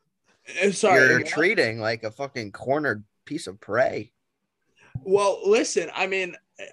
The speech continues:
Speaker 1: I, I see your argument. You talked, you, you boys spoke about it. I see the argument,
Speaker 2: Thank you.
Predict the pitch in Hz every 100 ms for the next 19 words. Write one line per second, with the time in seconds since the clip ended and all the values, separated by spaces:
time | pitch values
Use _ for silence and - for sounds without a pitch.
0 | - 147 - 208 - 277 269 175 151 120
1 | 104 98 - 165 196 196 190 - - 180
2 | 175 175 185 185 180 - 165 160 156 156
3 | - _ 156 165 220 208 180 165 160 156
4 | 147 107